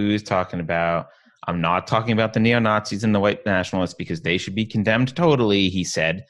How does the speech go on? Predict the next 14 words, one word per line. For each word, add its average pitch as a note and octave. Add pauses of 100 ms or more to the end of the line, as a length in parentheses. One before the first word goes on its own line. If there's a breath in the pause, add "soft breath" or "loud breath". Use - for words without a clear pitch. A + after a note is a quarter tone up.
(120)
said G#2
President F2+
Trump. F#2 (1400)
Uh, D#2+ (180)
<laughs> -
and G2+
then G#2
he A2
said, G2+
But A2
you A2
have A#2
many C3+
people C3